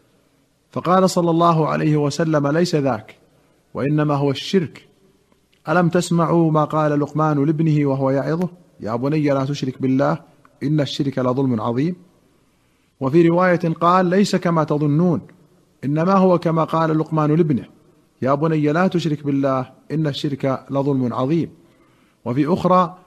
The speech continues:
'ألم تسمعوا قول العبد الصالح: يا بني لا تشرك بالله إن الشرك لظلم عظيم؟' وأخرج البخاري عن ابن عباس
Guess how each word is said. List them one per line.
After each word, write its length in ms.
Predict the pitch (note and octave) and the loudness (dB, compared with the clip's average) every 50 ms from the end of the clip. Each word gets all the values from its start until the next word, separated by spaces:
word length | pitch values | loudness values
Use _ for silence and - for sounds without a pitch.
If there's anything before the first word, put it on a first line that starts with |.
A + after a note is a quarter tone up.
| _ _ _ _ - | _ _ _ _ -10
'ألم 200 | C3+ C3 C#3+ C#3 | -6 -4 -4 -4
تسمعوا 480 | B2+ E3+ F3 E3+ - E3 D#3+ D3 D3+ D3 | -2 -2 -2 -2 -2 -2 0 0 0 0
قول 240 | D3+ D3+ D3 D3 C#3 | 0 0 0 0 0
العبد 340 | C3 B2 - F3 D#3+ D3+ | -2 -2 -2 -2 -2 -2
الصالح: 640 | C#3 B2+ - - E3+ F3 F3+ E3+ C#3+ A#2+ - - - - _ _ _ _ _ _ _ - | -4 -6 -6 -2 0 0 2 2 0 -2 -6 -10 -16 -20 _ _ _ _ _ _ _ -6
يا 120 | A2 A#2+ | -4 -4
بني 420 | B2 A#2+ C3 C#3+ D#3+ F3 E3 D#3+ D3 | -2 -2 -2 0 0 2 2 2 2
لا 100 | C#3 C3+ | 0 0
تشرك 380 | C3+ D#3+ D3+ D#3+ C#3+ C3 - | -2 -4 -4 -4 -6 -6 -4
بالله 480 | C3 C3 C3 C#3+ D#3+ E3 D#3+ C#3+ A#2 - - - | -2 0 0 2 2 2 0 0 -2 -6 -8 -6
إن 140 | C3 C#3 | -4 -2
الشرك 380 | C3+ C3 - - E3 D#3+ D3+ - | -2 -4 -4 -4 -4 -4 -4 -4
لظلم 460 | C3+ B2+ B2+ B2+ D#3 D#3 C#3+ C3+ B2 | -2 -2 -2 -2 0 -2 -2 -2 -2
عظيم؟' 340 | G#2+ B2 A#2+ C3 D#3 F#3 F3 - - _ _ _ _ _ _ _ _ _ _ _ _ _ _ _ _ _ _ - | -4 -4 -4 -4 -4 -6 -6 -10 -16 _ _ _ _ _ _ _ _ _ _ _ _ _ _ _ _ _ _ -8
وأخرج 400 | B2+ D3+ E3+ F#3+ - F#3+ F#3+ E3+ | -4 0 0 0 2 0 0 0
البخاري 600 | F3+ E3 D#3+ D#3 D3+ - D#3 D#3 E3+ E3+ D#3+ D#3 | 0 -2 -2 -4 -2 -2 -2 -2 -2 -2 -2 -2
عن 140 | C#3 D#3 D#3 | -4 -4 -4
ابن 160 | D3+ C#3+ C3 | -4 -4 -6
عباس 560 | C3 D3 C#3 C3 C3 D#3+ E3+ F3+ F#3+ - - | -6 -6 -6 -4 -2 -2 -2 -2 -4 -6 -10